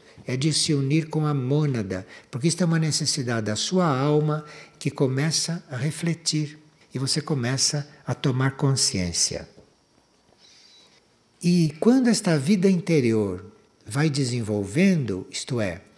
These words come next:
quando a alma vai sentindo esta coligação, a alma vai percebendo que ela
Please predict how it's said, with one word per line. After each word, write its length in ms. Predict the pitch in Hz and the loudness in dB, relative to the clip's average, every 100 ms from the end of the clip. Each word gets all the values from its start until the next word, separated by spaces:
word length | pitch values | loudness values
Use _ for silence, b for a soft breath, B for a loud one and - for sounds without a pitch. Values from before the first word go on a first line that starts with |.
| b - | b -2
quando 300 | 156 165 170 | 2 4 4
a 60 | |
alma 600 | 151 135 127 107 98 98 107 | 2 2 2 0 -4 -8 -6
vai 180 | 127 | -4
sentindo 1040 | 127 - 135 117 - 185 208 175 107 90 - | 0 0 -2 -6 -2 4 6 6 2 -4 -6
esta 320 | - 117 - 110 | -4 -2 -2 -4
coligação, 920 | 117 104 95 98 - - 196 156 98 - - - - _ _ _ b b - | -2 -2 0 0 2 6 6 6 0 -14 -20 -20 -20 _ _ _ b b 0
a 260 | 190 160 | 2 4
alma 500 | 156 196 170 117 104 - B B B | 4 4 4 0 -4 -10 B B B
vai 280 | 123 127 180 | -4 2 2
percebendo 1000 | 180 160 - 143 104 151 196 165 113 98 - B B B _ | 4 2 4 0 2 4 6 4 0 -4 -10 B B B _
que 160 | 156 | 2
ela 1000 | 160 202 202 185 160 147 127 110 95 - | 4 6 6 4 2 2 0 -4 -6 -12